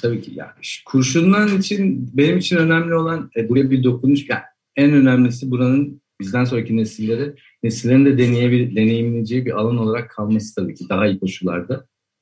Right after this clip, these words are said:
E, herkes bunun için elinden geleni yapmalı.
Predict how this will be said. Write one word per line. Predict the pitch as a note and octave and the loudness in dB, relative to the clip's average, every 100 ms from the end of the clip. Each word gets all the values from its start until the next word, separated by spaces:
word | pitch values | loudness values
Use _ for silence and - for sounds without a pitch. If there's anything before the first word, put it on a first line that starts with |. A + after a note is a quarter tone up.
| - | -6
E, | |
herkes | F2+ F#2+ A2+ A2 A2 G2 | -2 0 0 0 -2 -2
bunun | G2+ | -4
için | F#2+ G2 | -4 0
elinden | F#2+ G2 F#2+ F#2 | 2 2 2 2
geleni | F#2 F#2+ | 2 0
yapmalı. | F#2 - - G#2+ F#2+ B2+ | -2 -10 -10 -6 -4 -6